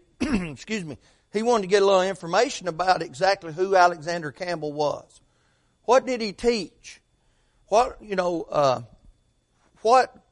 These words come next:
uh, flavor of organization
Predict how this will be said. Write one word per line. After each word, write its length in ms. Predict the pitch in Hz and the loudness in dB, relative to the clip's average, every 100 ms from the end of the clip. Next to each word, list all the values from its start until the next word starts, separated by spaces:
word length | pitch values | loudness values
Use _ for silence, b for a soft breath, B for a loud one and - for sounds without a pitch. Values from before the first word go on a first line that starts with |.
| - | -4
uh, 300 | 143 131 147 | -2 -2 -6
flavor 720 | - 185 233 247 214 233 214 | 4 8 10 8 6 4 4
of 260 | - 156 165 | 2 2 4
organization 960 | 208 190 170 151 190 208 - 143 156 | 2 0 -4 2 2 2 -4 -12 -14